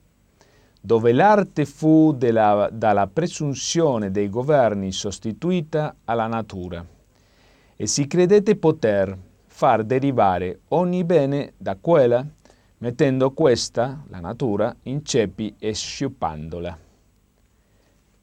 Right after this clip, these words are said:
Tale essendo la condizione dei diversi stati d'Europa, questa condizione artificiale di un accumulamento, come dice Rosmini, di ricchezza artificiale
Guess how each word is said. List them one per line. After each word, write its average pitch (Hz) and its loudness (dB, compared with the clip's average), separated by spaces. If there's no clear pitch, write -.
Tale 214 4
essendo 123 2
la 101 0
condizione 120 -2
dei 101 -6
diversi 113 0
stati 101 -2
d'Europa, 156 -2
questa 92 -12
condizione 90 -10
artificiale 95 -4
di - -14
un 98 -8
accumulamento, 98 -4
come 90 -12
dice 92 -10
Rosmini, 104 -6
di 90 -6
ricchezza 90 -12
artificiale 101 -4